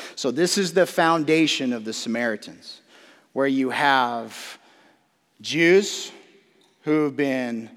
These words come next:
abiding in idolatry for centuries.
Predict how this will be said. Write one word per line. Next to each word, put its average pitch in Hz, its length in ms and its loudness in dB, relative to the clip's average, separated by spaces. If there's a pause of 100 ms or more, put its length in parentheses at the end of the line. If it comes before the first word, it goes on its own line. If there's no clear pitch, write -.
(100)
abiding 151 540 2
in 160 160 0
idolatry 156 1000 0 (100)
for 135 120 -4
centuries. 175 840 -4